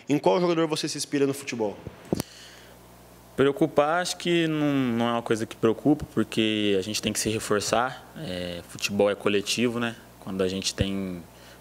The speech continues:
Speaker 2: grandes jogadores chegando pra somar, é muito importante. E a disputa é sadia dentro, dentro do grupo.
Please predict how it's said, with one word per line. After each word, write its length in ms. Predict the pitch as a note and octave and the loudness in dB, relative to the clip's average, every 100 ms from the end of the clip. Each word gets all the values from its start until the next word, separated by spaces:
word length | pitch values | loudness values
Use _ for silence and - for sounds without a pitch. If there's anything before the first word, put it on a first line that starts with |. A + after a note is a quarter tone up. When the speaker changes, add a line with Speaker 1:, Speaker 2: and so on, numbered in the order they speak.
| - | -4
Speaker 2:
grandes 280 | G2 G2+ | -2 0
jogadores 500 | G2 G2 F#2+ F#2+ F#2 | 2 2 2 0 0
chegando 340 | - F#2+ F#2+ F#2 | -2 -2 -2 -2
pra 160 | F#2 | -2
somar, 460 | F#2 - F#2+ F#2 G2 | -2 0 0 0 0
é 100 | F#2+ | 0
muito 240 | F#2 G2 | -2 -6
importante. 640 | G2+ G2 F#2 G2 A#2 - - - - - - - | -4 -2 -2 0 -2 -2 -6 -10 -20 -20 -20 -18
E 520 | - D#3+ F2+ F2+ F2+ F2+ | -8 -4 -2 -2 0 -2
a 40 | |
disputa 380 | F2+ - G#2 G2+ | -2 -2 0 2
é 40 | |
sadia 400 | F#2+ G2 F2+ G2+ | 2 2 0 0
dentro, 180 | G2+ F#2+ - | 0 -2 -8
dentro 440 | F#2+ G#2 G2 F#2 | -10 -2 -2 -2
do 120 | - | -2
grupo. 400 | F2+ F#2+ A#2+ - | 0 2 0 -4